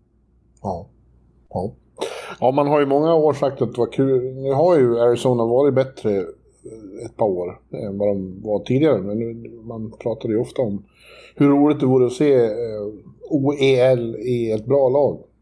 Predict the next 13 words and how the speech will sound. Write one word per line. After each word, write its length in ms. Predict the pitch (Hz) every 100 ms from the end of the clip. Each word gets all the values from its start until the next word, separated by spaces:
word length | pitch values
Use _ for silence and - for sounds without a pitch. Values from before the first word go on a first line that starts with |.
| _ _ -
Kan 160 | 139 123
ju 160 | 104 - -
ho-, 360 | 123 - 127 110
hoppas 300 | 127 - -
att 120 | 160
han 260 | 120 104 - _ _ _ _
hamnar 240 | 135 135
hos 140 | 160 156
någon 140 | 120
som 140 | 117 117
är 80 |
lite 180 | 139 131
contender. 540 | - 117 123 127 110